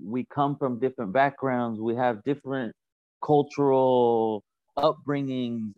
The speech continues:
and, uh, different languages, and we express things in different languages. Some things don't get translated.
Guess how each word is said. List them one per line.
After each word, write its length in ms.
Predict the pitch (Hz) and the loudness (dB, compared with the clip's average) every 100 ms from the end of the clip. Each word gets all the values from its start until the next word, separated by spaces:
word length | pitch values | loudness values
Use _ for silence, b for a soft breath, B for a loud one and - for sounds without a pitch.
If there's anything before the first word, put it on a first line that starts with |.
| - | -4
and, 460 | 117 117 113 110 104 _ _ _ _ _ _ - | -2 0 -2 -2 -6 _ _ _ _ _ _ 0
uh, 240 | 120 117 | 4 4
different 500 | 101 131 151 151 113 | 2 2 2 2 -2
languages, 760 | 147 175 151 151 123 139 127 113 | 0 0 0 0 0 0 0 -2
and 260 | 120 120 | -4 -2
we 140 | 123 131 | -2 -2
express 480 | 127 - 151 156 151 | -4 -4 -2 -2 -4
things 300 | 151 135 127 | -6 -6 -6
in 140 | 120 | -2
different 300 | 135 139 120 | -4 -2 -4
languages. 640 | 139 165 147 135 131 120 | -2 -2 0 -2 0 -2
Some 200 | 127 127 | -2 -6
things 260 | 127 131 117 | -4 -6 -2
don't 220 | 120 120 | -2 0
get 180 | 120 110 | -2 -4
translated. 680 | - 147 143 131 123 110 | -2 0 0 0 0 0